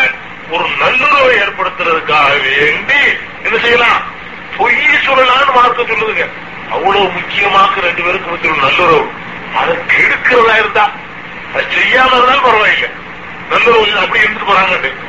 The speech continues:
அது போய் கெடுக்கிற வேலை தான் இந்த கோல். எவ்வளவு பெரிய பாவம்னு சொன்னா பெருமானார் சொல்லா சொன்னாங்க, "லைசல் கஸ்ஸாப் அல்லதி யுன்மி ஹைரா", யார் நன்மையை வளர்ப்பதற்காக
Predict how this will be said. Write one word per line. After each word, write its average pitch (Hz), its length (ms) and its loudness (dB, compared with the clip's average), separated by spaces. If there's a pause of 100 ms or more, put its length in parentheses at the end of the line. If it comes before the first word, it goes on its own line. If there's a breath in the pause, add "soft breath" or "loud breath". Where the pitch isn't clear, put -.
(200)
அது 180 200 2
போய் 247 240 -2 (100)
கெடுக்கிற 285 460 0
வேலை 262 300 4
தான் 285 140 2
இந்த 254 140 0
கோல். - 380 2 (460)
எவ்வளவு 226 240 2
பெரிய 196 180 0
பாவம்னு 170 340 2
சொன்னா 139 160 -4
பெருமானார் 156 540 2
சொல்லா 139 300 2
சொன்னாங்க, 180 440 2 (360)
"லைசல் - 560 0
கஸ்ஸாப் 185 720 4 (580)
அல்லதி 180 680 0 (380)
யுன்மி 196 600 0
ஹைரா", - 540 2 (800)
யார் 220 340 0 (140)
நன்மையை 277 560 0
வளர்ப்பதற்காக 214 1200 0